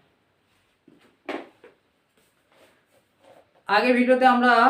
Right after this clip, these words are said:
উম, ষোলো পর্যন্ত কমপ্লিট করেছিলাম, ষোলো পর্যন্ত কমপ্লিট করেছিলাম এবং আজকে সতেরো থেকে কর-, কমপ্লিট করবো। কী বলছে, কোনো মূলধন দু বছরে চক-, আহ, সুদ এবং চক্রবৃদ্ধি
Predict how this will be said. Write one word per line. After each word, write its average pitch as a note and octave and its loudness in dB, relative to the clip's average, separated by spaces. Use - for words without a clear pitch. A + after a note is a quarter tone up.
উম, G3+ -8
ষোলো A#3 -4
পর্যন্ত B3 -4
কমপ্লিট A3+ -4
করেছিলাম, F#3 -4
ষোলো G#3 -6
পর্যন্ত A#3 -8
কমপ্লিট A3+ -6
করেছিলাম B3+ -6
এবং A3 -2
আজকে G#3 -6
সতেরো A3 -4
থেকে A3 -2
কর-, F#3+ -4
কমপ্লিট F#3+ -6
করবো। D3+ -4
কী - -14
বলছে, B3+ 2
কোনো B3+ 2
মূলধন B3+ 0
দু A#3 -6
বছরে B3+ 0
চক-, A#3 -4
আহ, A3 0
সুদ A#3 -6
এবং B3 -2
চক্রবৃদ্ধি A#3+ -4